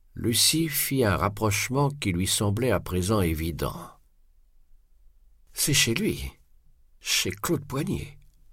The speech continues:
Il possédait des caméras, des pellicules. Ce film a été tourné dans sa propre maison. Merde. » Oui. Les deux images retrouvées dans les yeux étaient en négatif.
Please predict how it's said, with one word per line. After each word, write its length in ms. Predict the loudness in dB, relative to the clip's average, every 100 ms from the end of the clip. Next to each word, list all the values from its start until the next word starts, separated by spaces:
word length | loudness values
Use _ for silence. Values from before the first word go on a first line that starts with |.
| -20 -20 -20 -6
Il 120 | -6
possédait 460 | -2 0 2 2 2
des 140 | 2
caméras, 500 | 2 2 2 2 0
des 140 | 0
pellicules. 680 | 0 2 2 2 0 0 -6 -12 -20 -20 -20 -4
Ce 160 | 4 6
film 260 | 6 4 4
a 60 |
été 200 | 6 4
tourné 300 | 2 2 2
dans 140 | 4 4
sa 160 | 2
propre 400 | 4 2 2 0
maison. 480 | 0 2 2 2 -4 -14 _ -20 _ _ -20 _ -20 -12 -6 -4
Merde. » 540 | -4 -8 -12 -18 -20 -20 _ -20 _ -20 -20 -20 -20 -20 -20 -20 2
Oui. 280 | 6 6 4 -12 -20 -20 -20 -20 -20 0
Les 220 | 8 10
deux 240 | 10 8
images 260 | 8 8 6
retrouvées 380 | 4 4 4 6
dans 120 | 6
les 220 | 6 6
yeux 140 | 6 6
étaient 260 | 4 4
en 60 | 4
négatif. 580 | 6 6 4 0 0